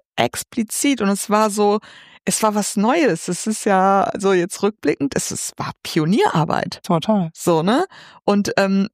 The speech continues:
Speaker 1: so, um wieder auf deine Frage zurückzukommen, ich hab das nicht aus strategischen Gründen gemacht. Und, ähm, man darf halt auch nicht vergessen,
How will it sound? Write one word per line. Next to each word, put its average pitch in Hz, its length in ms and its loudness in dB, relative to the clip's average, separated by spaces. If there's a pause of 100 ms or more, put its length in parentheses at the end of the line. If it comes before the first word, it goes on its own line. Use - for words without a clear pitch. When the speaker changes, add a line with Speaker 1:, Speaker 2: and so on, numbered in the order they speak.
Speaker 1:
so, 202 240 2
um 214 180 0
wieder 208 160 2
auf 190 80 -2
deine 190 220 2
Frage 226 300 2
zurückzukommen, 240 540 -4
ich - 180 -2
hab 247 160 -2
das - 200 -2
nicht 202 180 -2
aus 170 100 0
strategischen 170 840 -2
Gründen 151 340 -4
gemacht. 143 440 -4 (420)
Und, 208 480 2
ähm, 202 500 2
man 208 160 0
darf 226 300 2
halt 233 120 0
auch - 140 0
nicht 220 200 -2
vergessen, 220 680 0